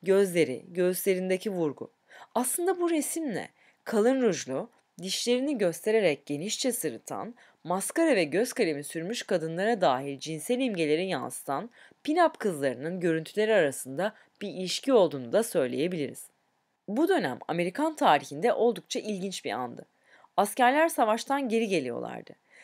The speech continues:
Kadınların beyaz perdede ya da film afişlerindeki temsil edilme şekli de buydu.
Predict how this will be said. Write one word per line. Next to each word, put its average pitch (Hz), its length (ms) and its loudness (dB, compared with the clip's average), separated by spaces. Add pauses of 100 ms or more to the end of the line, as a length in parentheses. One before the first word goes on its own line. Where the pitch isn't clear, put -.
(160)
Kadınların 233 600 2
beyaz 190 360 2
perdede 143 440 0
ya 147 160 -2
da 165 100 2
film 240 280 -4
afişlerindeki 160 800 -4
temsil 190 380 -6
edilme 170 360 0
şekli 202 400 -4
de 196 200 0
buydu. 147 300 -4